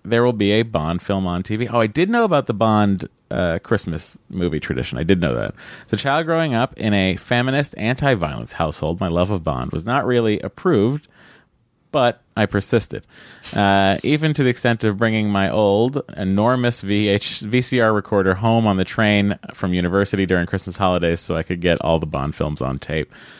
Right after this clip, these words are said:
Uh, sorry, this rambled on longer than I intended. One final thought. Would you consider doing a James Bonding episode with a British guest to see the franchise from that perspective? I get the impression L A is full of them.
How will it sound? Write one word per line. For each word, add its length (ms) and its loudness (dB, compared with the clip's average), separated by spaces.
Uh, 560 4
sorry, 340 2
this 160 -2
rambled 240 2
on 140 2
longer 240 4
than 80 2
I 80 0
intended. 360 0
One 120 0
final 260 2
thought. 320 0
Would 140 -4
you 80 -2
consider 280 0
doing 200 0
a 40 0
James 200 0
Bonding 260 0
episode 320 2
with 160 2
a 100 4
British 340 2
guest 460 0
to 60 -6
see 240 0
the 80 2
franchise 540 0
from 100 -4
that 180 0
perspective? 640 -2
I 520 -20
get 100 -2
the 80 -4
impression 320 -2
L 120 0
A 80 0
is 120 -2
full 180 0
of 80 0
them. 240 -8